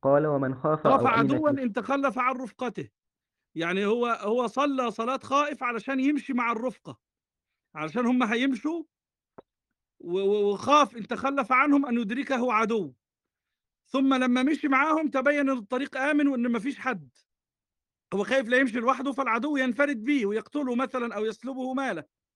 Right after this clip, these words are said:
Speaker 2: فصلى صلاة خائف مع الرفقة لأجل هذا، لأجل ألا ينفرد به العدو، فبان أمن الطريق، لم يعد لأن الأمر، لأنه فعل، آه، ما أمر به كما أمر، ولأنه كان جائزا له صلاة الخوف في هذه الح-، في حال الخوف،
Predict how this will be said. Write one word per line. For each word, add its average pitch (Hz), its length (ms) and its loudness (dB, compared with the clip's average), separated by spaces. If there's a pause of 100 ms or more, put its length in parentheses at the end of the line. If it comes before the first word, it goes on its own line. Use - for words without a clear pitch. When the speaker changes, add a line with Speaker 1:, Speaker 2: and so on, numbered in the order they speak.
(600)
Speaker 2:
فصلى 285 400 4
صلاة 269 220 2
خائف 277 420 0
مع 226 140 0
الرفقة 285 600 -2
لأجل 226 400 -2
هذا، 240 320 -2
لأجل 226 340 -6
ألا 247 200 -6
ينفرد 233 440 -2
به 247 180 -6
العدو، 208 440 -6 (500)
فبان 277 320 4
أمن 269 260 0
الطريق، 208 440 -6 (400)
لم 247 240 0
يعد 269 420 0 (120)
لأن 226 400 -2
الأمر، 220 380 -4
لأنه 220 420 -4
فعل، 254 420 -2 (600)
آه، 175 420 -6
ما 233 280 2
أمر 240 260 2
به 247 280 -2
كما 208 320 -2
أمر، 269 160 2
ولأنه 240 480 -2
كان 269 300 -2
جائزا 226 400 -4
له 233 360 -4 (460)
صلاة 220 360 -2
الخوف 220 380 -6
في 196 160 -2
هذه 220 200 -2
الح-، 180 140 -10
في 190 140 -6
حال 220 220 0
الخوف، 240 480 0